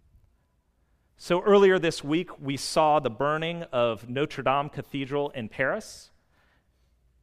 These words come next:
And I, I know about Notre Dame. It's in Paris.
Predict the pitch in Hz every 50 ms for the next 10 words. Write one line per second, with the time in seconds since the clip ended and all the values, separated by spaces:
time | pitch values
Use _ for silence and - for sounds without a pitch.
0 | _ _ _ _ _ - 123 147 151 151 151 147 - - - - 135 170 185 185
1 | 190 190 185 170 139 117 - 131 131 139 156 190 208 - - - 143 151 165 156
2 | - 175 151 156 156 160 175 196 214 208 - _ _ _ _ _ _ - 131 131
3 | - - - - - 151 151 175 165 - - 160 147 156 196 233 226 - - -
4 | - -